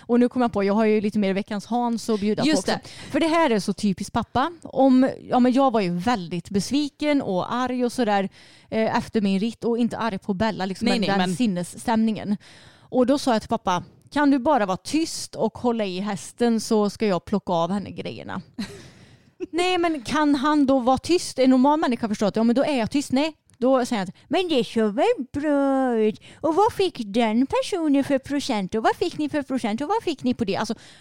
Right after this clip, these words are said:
Speaker 1: hundra jävla frågor. Och jag bara, <laughs> "Kan du vara tyst?" Alltså jag blir galen på honom. Var bara tyst. Jag vill inte prata. Och i synnerhet inte med honom. För han har liksom ingen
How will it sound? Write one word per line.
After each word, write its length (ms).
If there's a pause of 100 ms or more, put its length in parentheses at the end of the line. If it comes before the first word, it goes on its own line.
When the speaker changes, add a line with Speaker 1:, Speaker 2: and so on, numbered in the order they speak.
(120)
Speaker 1:
hundra 580
jävla 260
frågor. 320
Och 60
jag 140
bara, 140 (300)
<laughs> 300
"Kan 360
du 180
vara 280
tyst?" 920 (220)
Alltså 200
jag 80
blir 120 (160)
galen 540
på 100
honom. 220
Var 300
bara 320
tyst. 360
Jag 140
vill 420
inte 360
prata. 580
Och 120
i 40
synnerhet 440
inte 200
med 120
honom. 240
För 100
han 220
har 180
liksom 280
ingen 420